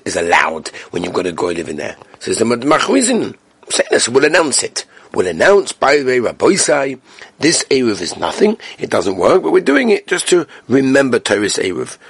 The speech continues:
Right? They, they do this sometimes. Somebody told me recently, they were in a seminary where they taught the halachas of Melicha. Melicha is how to salt chickens. Now, I,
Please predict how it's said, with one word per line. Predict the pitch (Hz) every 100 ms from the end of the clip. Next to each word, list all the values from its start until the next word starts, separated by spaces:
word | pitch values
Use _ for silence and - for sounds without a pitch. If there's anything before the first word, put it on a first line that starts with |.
| -
Right? | 147 165
They, | 170
they | 170 170
do | 156
this | 285 -
sometimes. | - 90 82 85 80
Somebody | 135 139
told | 123 107 104
me | 127 - - - - -
recently, | 208 - - 104 - - -
they | -
were | 110
in | 117
a | 160
seminary | - 107 95 87 85 143 - _ _ _ _ _ _ _ _ -
where | 98
they | 95
taught | 92 143 139
the | 120
halachas | 98 95 113 101
of | 92
Melicha. | 92 98 120 123 - - - _ - -
Melicha | 185 226 185
is | 143
how | 147
to | -
salt | - 113 -
chickens. | 98 - - -
Now, | 113 -
I, | -